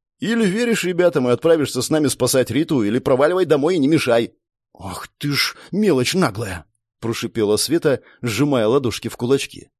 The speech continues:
«Я сейчас тебе устрою, верю, не верю». «Напоминаю, время идет», —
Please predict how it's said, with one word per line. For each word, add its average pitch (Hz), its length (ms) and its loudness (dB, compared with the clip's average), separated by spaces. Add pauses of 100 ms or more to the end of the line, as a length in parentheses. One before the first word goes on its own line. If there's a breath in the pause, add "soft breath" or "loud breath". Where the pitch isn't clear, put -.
(160)
«Я 233 200 -2
сейчас 226 340 -4
тебе 240 200 -8
устрою, 220 500 2
верю, 131 300 2
не 147 120 4
верю». 123 400 2 (460)
«Напоминаю, 190 840 2
время 143 380 0
идет», — 160 400 0